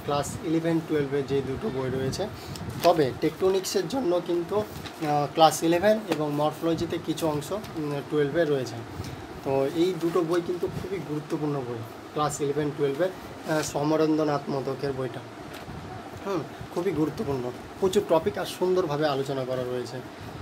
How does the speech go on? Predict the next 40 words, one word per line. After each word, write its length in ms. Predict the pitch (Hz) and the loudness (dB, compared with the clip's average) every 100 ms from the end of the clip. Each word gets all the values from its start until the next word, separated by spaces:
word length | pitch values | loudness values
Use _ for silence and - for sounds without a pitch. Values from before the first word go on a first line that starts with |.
| - - - | -12 -8 2
এছাড়াও 360 | 170 170 185 | 4 8 6
তোমরা 280 | 180 180 175 | 6 6 8
রণজিৎ 380 | 165 160 160 160 143 | 8 6 6 2 2
গরাং 260 | 143 147 | 2 4
নিতে 200 | 147 143 | 2 0
পারো, 200 | 135 143 135 | 0 0 0
যেটা 180 | 139 147 | -2 -2
আমার 180 | 139 131 | 0 0
কাছেই 340 | 139 - 160 | -2 -2 0
রয়েছে 320 | 143 139 139 147 | 2 0 0 -4
এখানে। 300 | 143 143 160 - - - - | -4 -4 -6 -10 -14 -16 -10
হুম, 140 | 220 170 135 - - - - 156 | -6 -6 -6 -12 -14 -14 -6 -2
রণজিৎ 320 | 147 147 147 139 | 0 0 0 0
গরাংয়ের 380 | 143 139 135 131 | -2 -2 -2 -4
আছে, 220 | 156 165 - - 180 | -2 -4 -6 -10 -4
এখানেই 340 | 143 139 139 | -4 -2 -2
রাখা 220 | 135 123 | -4 -4
আছে। 200 | 127 147 123 - - - - - - | -4 -6 -8 -10 -12 -12 -10 -10 -4
আহ, 260 | 147 139 139 | 0 2 4
গৌতম 320 | 151 135 143 | 4 4 2
মৌলিক 420 | 147 143 139 139 | 2 2 2 2
আছে, 240 | 135 131 143 | 0 -2 -2
অনুজ 260 | 139 139 135 | -2 -2 0
বরণ 180 | 131 | 0
নিতে 220 | 135 131 131 | 0 -2 -4
পারো, 260 | 127 135 156 | -4 -4 -2
এগুলো 160 | 143 | -2
সবই 240 | 139 156 165 | 0 0 2
আমার 160 | 151 | 2
কাছে 180 | 139 135 | 0 0
আছে, 260 | 135 131 175 214 - 160 | -2 0 -4 -6 -6 -2
যেগুলো 200 | 139 143 | 0 2
দেখাচ্ছি 300 | 139 143 165 | 0 0 -2
না, 80 | |
ভিডিওটা 320 | 156 139 143 - | -2 0 0 0
অনেক 200 | 143 139 123 | 0 -2 -2
বড় 140 | 135 | 0
হয়ে 100 | 139 | 2
যাবে 200 | 135 131 | 0 -2
বলে 220 | 123 135 | -2 -4